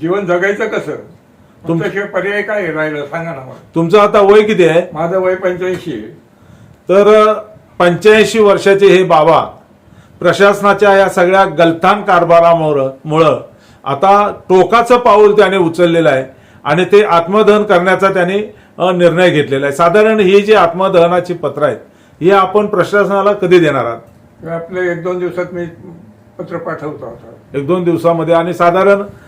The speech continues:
Speaker 2: हा आत्मदहनाचा निर्णय किती
Speaker 1: एक
Speaker 2: दिवसानंतर?
Speaker 1: महिन्याची मुदत देणार मी त्यांना. का-,
Speaker 2: हां.
Speaker 1: एक महिन्याची मुदत देऊन मग नाही झालं, त्यांनी माझा निर्णय नाही घेतला, तर मग मला शेवटी तोच पर्याय आहे.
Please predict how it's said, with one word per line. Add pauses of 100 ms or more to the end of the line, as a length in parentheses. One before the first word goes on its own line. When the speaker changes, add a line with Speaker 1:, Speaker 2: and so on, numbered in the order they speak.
(140)
Speaker 2:
हा
आत्मदहनाचा
निर्णय
किती
Speaker 1:
एक
Speaker 2:
दिवसानंतर?
Speaker 1:
महिन्याची
मुदत
देणार
मी
त्यांना.
का-,
Speaker 2:
हां.
Speaker 1:
एक
महिन्याची
मुदत
देऊन
मग
नाही
झालं,
त्यांनी
माझा
निर्णय
नाही
घेतला, (320)
तर
मग
मला
शेवटी
तोच
पर्याय
आहे.